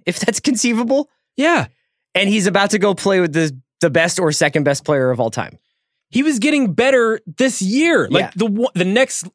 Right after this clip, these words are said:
Speaker 2: hurdle he had was to bring some of the guard skills that he had before his growth spurt and kind of apply them to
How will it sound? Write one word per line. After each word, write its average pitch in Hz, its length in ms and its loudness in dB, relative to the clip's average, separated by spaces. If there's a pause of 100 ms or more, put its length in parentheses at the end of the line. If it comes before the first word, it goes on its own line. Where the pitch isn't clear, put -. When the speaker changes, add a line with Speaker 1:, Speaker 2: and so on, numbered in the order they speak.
(120)
Speaker 2:
hurdle 208 400 0
he 170 240 -4
had 117 480 -2 (420)
was 143 420 0 (180)
to 147 380 0
bring 180 360 -2
some 196 220 -2
of 165 60 0
the 156 80 0
guard 143 440 -2
skills 131 360 -4
that 120 140 -4
he 117 160 -4
had 117 360 -2
before 123 360 -6
his 107 140 -6
growth 123 240 -4
spurt - 320 -8
and 117 180 -6
kind 123 180 -2
of 110 60 -6
apply 113 440 -6
them 104 240 -6
to 101 440 -10